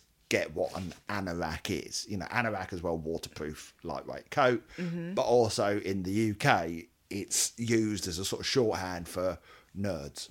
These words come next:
Speaker 1: basically.
Speaker 2: Mm.
Speaker 1: Train spotters
Speaker 2: Right.
Speaker 1: would, would wear
Speaker 2: I,
Speaker 1: an anorak.
Speaker 2: I only learnt that from you. I'd never
Speaker 1: Right.
Speaker 2: heard of that
Speaker 1: Y-
Speaker 2: phrase before. Phrase, word before.
Speaker 1: Yeah, so, you know, and Marillion posed for wacky photos around the time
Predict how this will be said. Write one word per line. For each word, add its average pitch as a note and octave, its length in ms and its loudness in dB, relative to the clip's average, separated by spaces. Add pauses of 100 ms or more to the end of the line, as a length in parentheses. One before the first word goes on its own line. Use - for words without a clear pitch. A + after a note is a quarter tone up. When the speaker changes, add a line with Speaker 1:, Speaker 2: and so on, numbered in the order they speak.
Speaker 1:
basically. - 680 -4
Speaker 2:
Mm. D#3 60 -8
Speaker 1:
Train A2+ 260 0
spotters D2+ 720 -4
Speaker 2:
Right. D3 340 -10
Speaker 1:
would, F2+ 300 -6
would F2+ 200 -10
wear F#3+ 100 0
Speaker 2:
I, B3 160 6
Speaker 1:
an G3 260 2
anorak. - 60 -4
Speaker 2:
I B3 320 4
only A#3+ 340 4
learnt F#3 360 2
that G3+ 240 -2
from E3+ 220 -4
you. D#3 520 -2 (640)
I'd F3 160 -4
never F#3 360 4
Speaker 1:
Right. D#3 100 8
Speaker 2:
heard F3 200 2
of F3+ 120 -6
that C#3+ 380 -4
Speaker 1:
Y- - 140 -8
Speaker 2:
phrase D3+ 320 -4
before. C#3+ 560 -8 (300)
Phrase, A#2+ 500 -2
word D3+ 320 0
before. C#3 480 -8 (100)
Speaker 1:
Yeah, A#2+ 300 4
so, C#3 200 2
you D#3 260 6
know, C3 180 10
and C3 160 2
Marillion G#2+ 380 4
posed G#2 280 0
for F#2+ 220 -4 (640)
wacky G#2+ 380 2
photos F#2 840 0
around F2 260 -2
the F2 60 -6
time F2 540 -2